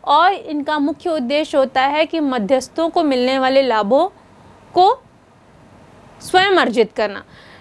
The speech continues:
दूसरी चीज़ इनके, अ, इन, ये क्या करते हैं, ये जो है मैन्युफैक्चरिंग यूनिट से या निर्माणकर्ताओं से या उत्पादकों से ज़्यादा से ज़्यादा म-, माल को क्रय कर लेते हैं जिनकी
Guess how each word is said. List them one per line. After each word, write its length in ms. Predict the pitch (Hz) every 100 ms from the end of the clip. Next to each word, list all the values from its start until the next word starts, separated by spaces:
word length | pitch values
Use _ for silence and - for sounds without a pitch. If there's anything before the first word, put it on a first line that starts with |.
| - - -
दूसरी 320 | 339 349 415
चीज़ 240 | 415 403
इनके, 360 | 392 381 381 403
अ, 260 | 370 - 294
इन, 380 | 311 302 311
ये 260 | 320 277 339
क्या 220 | 330 339
करते 320 | 330 320 320
हैं, 280 | 311 302 330
ये 400 | 339 302 320 349
जो 160 | 320 320
है 400 | 254 294 311 359 - - -
मैन्युफैक्चरिंग 600 | 277 294 294 - 277 277
यूनिट 320 | 269 262 269 240
से 260 | - 320
या 540 | 320 254 233 285 294 320
निर्माणकर्ताओं 1080 | 285 262 247 247 254 247 254 240 254 247 262
से 140 | 302
या 120 | 277
उत्पादकों 680 | 254 254 - 240 233 226 277
से 220 | 285 302
ज़्यादा 340 | 254 220 208 254
से 140 | 294
ज़्यादा 380 | 247 226 254 277 - - - - -
म-, 380 | 247 254 247 240
माल 300 | 240 254 269
को 160 | 269 302
क्रय 320 | - 226 262
कर 180 | 269 302
लेते 240 | 294 294
हैं 100 | 320
जिनकी 420 | 294 302 294 349